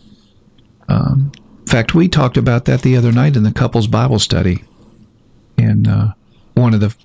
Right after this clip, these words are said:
people that were there was talking about how they got a, a hardened shell in their hardened heart, and I said, "But think about this. Can you think about another situation where that hardened shell came in handy?"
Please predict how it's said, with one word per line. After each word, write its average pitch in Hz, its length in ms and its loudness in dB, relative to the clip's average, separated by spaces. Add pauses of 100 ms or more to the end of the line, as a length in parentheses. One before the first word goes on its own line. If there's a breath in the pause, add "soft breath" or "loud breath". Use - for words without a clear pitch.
(240)
people 113 280 0
that 101 120 0
were 104 140 0
there 110 200 0
was 101 200 0
talking 104 340 0
about 98 220 0
how 107 160 0
they 98 220 0 (880 soft breath)
got 110 160 2
a, 101 220 0 (120)
a 117 120 2
hardened 110 540 0
shell 113 440 2
in 98 100 0
their 98 280 0 (500 loud breath)
hardened 110 360 2
heart, 110 500 -2
and 101 400 0 (840 loud breath)
I 123 100 2
said, 120 300 0
"But 113 240 0 (280 loud breath)
think 170 180 0
about 165 260 2
this. 135 200 2 (420)
Can 123 140 2
you 123 100 2
think 135 200 0
about 120 240 2
another 113 500 0 (220 loud breath)
situation 113 680 2
where 107 120 2
that 107 180 0
hardened 104 400 0
shell 123 480 0 (560 loud breath)
came 110 240 2
in 101 100 0
handy?" 107 540 2